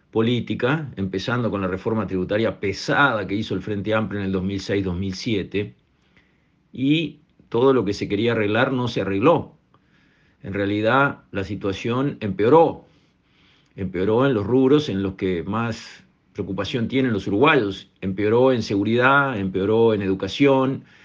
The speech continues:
empeoró en infraestructura, y suma y sigue.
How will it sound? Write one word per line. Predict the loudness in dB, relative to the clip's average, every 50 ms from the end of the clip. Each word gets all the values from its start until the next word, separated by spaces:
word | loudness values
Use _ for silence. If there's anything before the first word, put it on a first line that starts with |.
| -20 _
empeoró | -6 -4 -4 -2 0 0 2 4 4 4 4
en | 2 0
infraestructura, | -2 -4 -6 -8 -8 -6 -8 -6 0 4 8 8 8 8 6 2
y | 2 0
suma | -2 4 6 6 6 6 4 2
y | 0
sigue. | 2 4 6 6 6 6 4 -2 -8